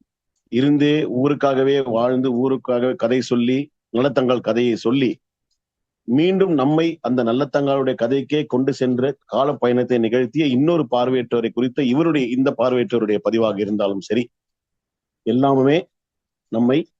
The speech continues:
நெக்குருக செய்வதோடு, நம்மை சிறப்பான ஒரு,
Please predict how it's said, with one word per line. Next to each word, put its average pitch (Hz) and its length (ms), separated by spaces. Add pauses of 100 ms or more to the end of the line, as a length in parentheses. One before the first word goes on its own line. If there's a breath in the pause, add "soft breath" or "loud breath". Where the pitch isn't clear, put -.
(560)
நெக்குருக 131 420
செய்வதோடு, 113 640 (200)
நம்மை 117 360
சிறப்பான 147 480 (100)
ஒரு, 110 340